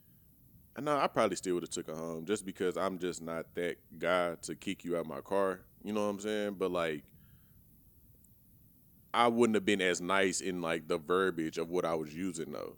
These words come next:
'Cause, like, that's very disrespectful, bro. Like,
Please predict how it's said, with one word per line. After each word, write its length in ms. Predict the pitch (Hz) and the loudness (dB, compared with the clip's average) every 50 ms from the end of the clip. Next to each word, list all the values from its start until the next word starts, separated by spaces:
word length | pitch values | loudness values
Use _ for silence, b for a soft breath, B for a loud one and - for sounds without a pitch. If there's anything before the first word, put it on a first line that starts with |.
| - - - | -18 -16 -6
'Cause, 200 | - 107 98 95 | -2 0 0 2
like, 380 | 95 92 87 82 76 78 71 - b b b b b b b b b b - - - | 4 4 4 4 2 -2 -4 -10 b b b b b b b b b b -20 -10 0
that's 220 | 95 120 139 117 | 2 2 2 2
very 320 | 90 104 123 135 131 120 113 | 2 4 4 6 6 4 4
disrespectful, 760 | 117 117 - - 90 - - - 117 131 117 - - 95 85 | 0 -2 -4 -4 -8 -8 -2 0 0 0 0 -2 -4 -10 -6
bro. 240 | 82 92 98 104 104 | -2 -2 0 0 0
Like, 360 | 98 92 90 82 82 73 | 0 0 0 0 0 -2